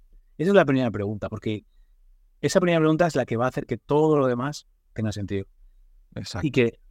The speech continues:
Speaker 1: lo que sea, a-, a-, que empiece siendo, y esto ya a lo mejor es saliendo un poco de tal, pero es importante tener esa diana. Es decir, "¿Por qué hago esto? ¿Por qué quiero ser arquero?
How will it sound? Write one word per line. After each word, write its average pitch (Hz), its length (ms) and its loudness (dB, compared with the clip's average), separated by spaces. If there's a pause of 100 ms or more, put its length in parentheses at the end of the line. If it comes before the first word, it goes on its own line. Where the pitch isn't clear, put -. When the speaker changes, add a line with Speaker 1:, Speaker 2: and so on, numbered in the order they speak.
(360)
Speaker 1:
lo 131 220 4
que 113 120 -2
sea, 143 280 6
a-, 117 260 -2
a-, 110 40 -2
que 131 100 -2
empiece 127 400 0
siendo, 135 400 2 (540)
y 101 60 -4
esto 104 160 -2
ya 113 80 4
a 113 40 0
lo 113 40 0
mejor 120 220 -2
es - 220 -6 (100)
saliendo 104 360 -4
un 95 60 -8
poco 107 240 -2
de 104 160 0
tal, 151 180 -2
pero 113 260 -4 (320)
es 135 120 0
importante 170 340 4
tener 151 340 2 (200)
esa 139 220 -2
diana. 104 300 0
Es - 200 -18
decir, 110 140 -4
"¿Por 120 200 0
qué 165 140 4
hago 123 240 2
esto? - 340 -12
¿Por 120 120 -14
qué 165 140 2
quiero 151 200 6
ser - 180 -4
arquero? - 340 -10